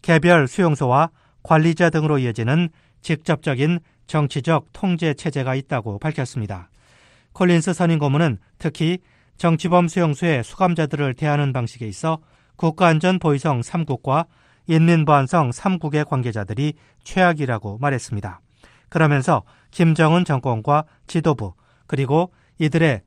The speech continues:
조력자들에게 수감시설 내 반인도 범죄에 대한 책임을 물어야 한다고 강조했습니다. 콜린스 선임 고문은 이번 보고서가 앞으로 책임 규명과 처벌에 도움이 되기를 기대한다고 말했습니다.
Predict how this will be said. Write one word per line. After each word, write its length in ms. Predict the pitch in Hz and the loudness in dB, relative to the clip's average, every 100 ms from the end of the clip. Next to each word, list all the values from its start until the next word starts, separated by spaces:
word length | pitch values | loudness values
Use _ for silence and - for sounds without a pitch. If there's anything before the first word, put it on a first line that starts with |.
| - | -4
조력자들에게 880 | 160 170 165 165 143 117 107 143 160 _ _ _ | 0 2 2 0 -2 -4 -2 -4 -4 _ _ _
수감시설 720 | - 190 180 170 165 165 143 | -10 -2 2 2 0 -2 -2
내 240 | 127 139 160 _ _ | 0 -2 -4 _ _
반인도 500 | - 151 151 147 175 | 0 2 2 2 0
범죄에 360 | 156 127 123 110 | 0 -2 -2 -4
대한 320 | 113 120 160 - _ - | -2 -2 -2 -6 _ -6
책임을 520 | 180 139 135 147 110 | -2 0 0 0 -2
물어야 380 | 107 151 160 160 | -2 0 0 0
한다고 440 | 151 131 117 107 | -2 -4 -6 -6
강조했습니다. 760 | - 147 127 107 117 101 90 _ _ _ _ _ _ | -4 -4 -4 -6 -8 -8 -12 _ _ _ _ _ _
콜린스 400 | - 170 156 175 | 2 2 2 0
선임 240 | 170 156 | -2 -2
고문은 420 | 127 113 123 165 170 _ _ | 0 -2 0 -2 -2 _ _
이번 360 | - 147 165 131 | -2 2 2 2
보고서가 600 | 147 123 117 117 123 156 _ _ - | -2 -4 -6 -4 -2 -2 _ _ -4
앞으로 480 | 135 - 156 127 - _ | -4 0 -2 -2 -6 _
책임 400 | - 185 165 180 | -8 -4 0 0
규명과 520 | 170 131 113 101 135 156 _ _ | 0 -2 -2 -2 -2 -2 _ _
처벌에 520 | - 175 131 135 107 - _ _ | -4 -2 0 -2 -4 -8 _ _
도움이 360 | - 156 160 156 | -2 2 2 2
되기를 420 | 135 113 135 143 | 0 -2 -2 -4
기대한다고 760 | - 156 165 147 127 110 101 | -4 0 2 0 -2 -6 -6
말했습니다. 640 | 110 147 120 - 101 95 | -4 -4 -4 -6 -8 -10